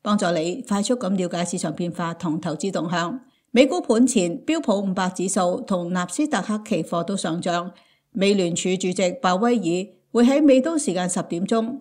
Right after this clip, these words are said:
向央行行長發表講話。星期四，標普全球公布嘅數據顯示，美國八月份 market 製造業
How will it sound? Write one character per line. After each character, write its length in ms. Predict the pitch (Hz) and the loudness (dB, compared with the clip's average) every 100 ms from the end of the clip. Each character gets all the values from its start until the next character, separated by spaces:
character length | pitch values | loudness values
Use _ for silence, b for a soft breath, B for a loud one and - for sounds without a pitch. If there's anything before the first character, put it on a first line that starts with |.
| - | -4
向 240 | 214 202 208 | 0 2 4
央 180 | 226 | 2
行 200 | 214 175 | 0 -4
行 240 | 185 165 156 | -4 -4 -4
長 240 | 175 160 | -6 -6
發 140 | 180 175 | -4 -4
表 160 | 175 | -4
講 160 | 170 156 | -4 -4
話。 360 | 175 165 165 b b b b | -2 -2 -4 b b b b
星 200 | - 233 | 0 4
期 160 | 226 170 | 4 2
四， 140 | 170 190 190 b b _ | 0 -2 -4 b b _
標 160 | 311 | 0
普 240 | 311 196 196 | 2 2 2
全 280 | 233 165 | 0 -2
球 200 | 175 165 | -2 -4
公 240 | 170 277 277 | -2 0 0
布 100 | 233 | 0
嘅 220 | 185 185 | 0 -2
數 180 | 185 196 | 0 -2
據 200 | 196 180 | 0 -2
顯 160 | 165 | 0
示， 300 | 202 208 185 185 B B | 0 0 -2 -4 B B
美 160 | 233 277 | 2 4
國 140 | 294 | 4
八 220 | 285 269 | 2 0
月 160 | 208 202 | 2 0
份 320 | - 196 196 | 2 -2 0
market 540 | 220 254 302 - 180 180 | 4 4 4 2 0 0
製 180 | 214 196 | -2 0
造 160 | 196 | 0
業 260 | 175 180 | 0 0